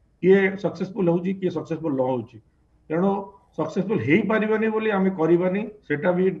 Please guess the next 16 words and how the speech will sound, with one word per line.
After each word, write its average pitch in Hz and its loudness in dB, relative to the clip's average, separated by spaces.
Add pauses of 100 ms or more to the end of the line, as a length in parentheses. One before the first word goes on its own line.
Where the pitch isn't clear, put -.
(120)
ଠିକ 185 2
ନୁହେଁ। 185 0 (600)
ଆମର 190 0
ଯେତେ 208 -2
ପଲିସି 185 0
ଅଛି 196 -2
ତାକୁ 180 -2 (720)
ଗୋଟେ, 165 0 (340)
ଏ, 147 -6 (200)
ସରଳୀକରଣ 220 0
କରି 165 0
ଗୋଟେ, 240 -8
ଗୋଟେ 185 -2
ପେଜରେ 196 2
ରଖିବା 190 0
ଯେ 220 0